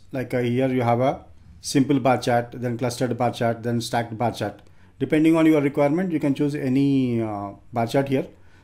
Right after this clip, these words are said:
So I prefer going for a simple bar chart. Select the simple bar chart and drag it to the gallery here. Now once you drag it,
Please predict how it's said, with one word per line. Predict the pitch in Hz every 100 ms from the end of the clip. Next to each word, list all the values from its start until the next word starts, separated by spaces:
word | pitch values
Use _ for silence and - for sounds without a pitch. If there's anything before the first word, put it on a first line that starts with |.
| -
So | 139 143 143
I | 143
prefer | 143 147 139 147
going | 151
for | 143 147
a |
simple | - 135 147
bar | 139 131
chart. | 147 190 -
Select | - - 139
the | 151
simple | - 139 156
bar | 139 135
chart | 127 139 - - - - _ -
and | 123 147 160 - -
drag | 113 107 131
it | 139 139
to | 139
the | 135 170 - - - 120
gallery | 120 120 120
here. | 113 104 - - - - _ _ _ - - _ - - _ _ _ _ - - -
Now | 135
once | 175 190
you |
drag | 180 160 165
it, | 180 185